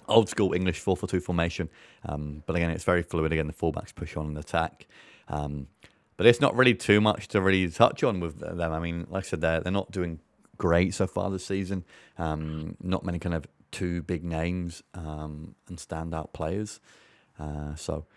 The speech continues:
like I said, it's, it's an interesting one, I guess, more of the, the unknown. Um, but then we'll, uh, we'll roll into our lineup here, which, again, has been a, been a hard one to predict here and there. Injuries have made it a little bit easier. Um,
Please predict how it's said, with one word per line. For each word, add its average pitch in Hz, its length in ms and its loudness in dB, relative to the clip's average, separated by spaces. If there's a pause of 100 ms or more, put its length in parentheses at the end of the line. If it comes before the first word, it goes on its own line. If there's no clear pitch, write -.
(520)
like - 40 -2
I - 20 -2
said, 95 200 0
it's, - 260 -10
it's - 180 -4
an 131 60 0
interesting 120 400 0
one, 110 100 0
I 104 60 0
guess, 98 200 -2
more 98 200 0
of 85 80 -4
the, 87 260 -2
the 82 240 -4
unknown. 85 560 -4 (160)
Um, 78 560 -6 (240)
but 101 80 -6
then 85 220 -2
we'll, 92 260 2
uh, 90 160 0
we'll 95 140 -2
roll 107 240 4
into 92 260 -2
our 87 140 0
lineup 87 280 -4
here, 87 200 -4
which, - 240 -12 (500)
again, 131 160 4
has 147 120 2
been 175 120 0
a, 151 160 4
been 156 140 0
a 147 40 2
hard 143 140 8
one 139 120 2
to 131 80 -8
predict 131 280 0
here 120 160 2
and 107 140 2
there. 110 160 2
Injuries 104 420 0
have 95 100 -4
made 92 200 0
it - 80 -4
a 92 40 -6
little 92 200 0
bit - 100 -4
easier. 90 400 -2 (160)
Um, 78 500 -8